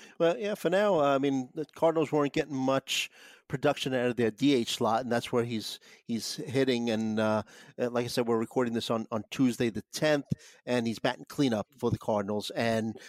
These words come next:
uh, some other news came out from the Cardinals today. They sent down, uh, Paul DeYoung, who, uh, started the season as their, uh, everyday shortstop. So, uh, you know,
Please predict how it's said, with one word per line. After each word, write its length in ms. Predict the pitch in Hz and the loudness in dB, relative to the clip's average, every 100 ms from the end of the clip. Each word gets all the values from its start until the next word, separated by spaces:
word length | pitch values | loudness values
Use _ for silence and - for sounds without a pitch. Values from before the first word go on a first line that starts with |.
| - - | -10 0
uh, 140 | 117 | 0
some 180 | - 147 | 0 0
other 200 | 185 196 | 0 0
news 160 | 156 | -2
came 180 | - 135 | 0 0
out 160 | 127 - | 0 0
from 100 | 127 | -4
the 60 | |
Cardinals 420 | - 131 127 120 - | -2 -2 0 -2 -4
today. 520 | 131 120 123 123 113 - - - | -2 0 2 2 0 -8 -16 -2
They 80 | 139 | -2
sent 380 | - - 143 135 - | 0 0 0 0 2
down, 420 | 139 135 131 127 | 4 4 2 0
uh, 260 | 147 123 120 _ | 0 2 0 _
Paul 340 | - 139 139 131 | -2 2 2 2
DeYoung, 540 | 120 135 147 131 104 - _ - _ - | 0 2 2 0 -4 -16 _ -20 _ 0
who, 360 | 127 123 123 | 4 4 6
uh, 440 | 120 120 120 120 113 - _ _ _ - | 4 4 4 4 2 -6 _ _ _ -14
started 320 | - 143 131 | 0 2 2
the 80 | 120 | -2
season 340 | - 139 131 | -2 -2 2
as 280 | 120 123 - - | 2 0 -2 -4
their, 400 | 127 123 120 113 _ _ _ _ - | 0 2 2 -2 _ _ _ _ -4
uh, 140 | 120 - | -2 0
everyday 380 | 123 127 117 113 | 0 2 0 -2
shortstop. 760 | - 165 156 - 120 104 - | 0 2 0 -2 -2 -2 -6
So, 520 | - 123 113 113 110 - - - _ 277 | -4 -2 0 0 0 -6 -20 -20 _ -2
uh, 100 | 214 | 0
you 180 | 214 | 2
know, 160 | 175 | 2